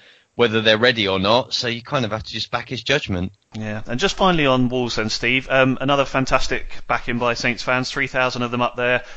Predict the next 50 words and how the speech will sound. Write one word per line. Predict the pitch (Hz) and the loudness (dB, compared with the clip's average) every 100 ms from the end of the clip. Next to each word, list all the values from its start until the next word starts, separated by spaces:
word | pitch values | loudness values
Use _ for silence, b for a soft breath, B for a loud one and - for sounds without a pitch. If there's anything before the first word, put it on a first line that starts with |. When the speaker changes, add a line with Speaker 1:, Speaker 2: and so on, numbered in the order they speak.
| B - | B -4
Speaker 2:
most | 127 - | -4 -2
of | |
them | 123 | -4
probably | 117 120 117 | -2 -4 -2
sunburnt | 131 123 120 117 | 0 2 2 0
today, | - 117 | 0 0
I | 120 | 0
think, | 131 127 | 0 -2
based | 127 120 127 | -2 -4 -4
on | |
the | 117 | -2
weather. | 120 123 139 | 0 0 2
But, | 139 139 B B B | 2 2 B B B
y-, | - | -12
you | 143 170 | -8 0
know, | 160 | 2
even | 185 185 | 2 -2
some | - 175 | 0 0
of | 165 | 0
the | |
more | 160 160 151 - - | 0 2 0 -4 -12
positive | - 175 147 147 120 | -4 -4 -4 -8 -2
fans | 139 127 123 131 | 0 2 0 -2
that | 127 | 0
I | 135 | 0
know, | 127 127 123 123 | 2 2 2 0
I'm | 120 | -2
starting | 123 135 120 | -2 0 -2
to | 120 | -4
see | - 127 117 107 | -6 -6 -8 -8
disgruntlement | 123 - 131 123 123 120 | -8 -4 -4 -2 -4 -4
settling | - 131 - 120 131 | -4 -6 -4 -6 -2
in | 135 | -2
now, | 123 104 117 | -2 -2 0
and | 131 139 B B | -2 -4 B B
it's, | 143 135 - | -8 -8 -6
you | 151 | -4
know, | 135 | -2
another | 151 151 | 0 -2
performance | - 139 147 135 127 | -4 -2 0 0 -2
where | 135 131 | -2 -2
they've | 127 | -2
been | 131 127 123 135 | -2 -2 -2 -4
let | 120 | -2
down, | 131 131 135 | 0 2 0
guys | 131 135 131 | 0 -2 0
like | 127 | -4
yourself | 120 - 131 127 | -4 -2 -2 -2
that | 127 | -6
travel, | - 135 127 127 123 | -2 -2 0 -4 -6